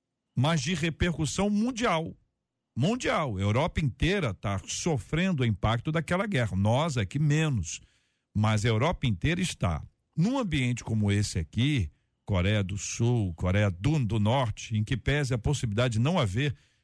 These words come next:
é, a guerra, efetivamente a guerra, mas esse tipo de ameaça aqui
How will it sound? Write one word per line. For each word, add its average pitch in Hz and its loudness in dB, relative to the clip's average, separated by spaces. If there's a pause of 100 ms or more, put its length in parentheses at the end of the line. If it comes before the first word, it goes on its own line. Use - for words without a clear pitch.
é, 98 0
a 101 -2
guerra, 101 -2
efetivamente 110 0
a 82 -2
guerra, 120 -2
mas 127 0
esse 156 -2
tipo 165 -4
de 151 2
ameaça 107 2
aqui 131 0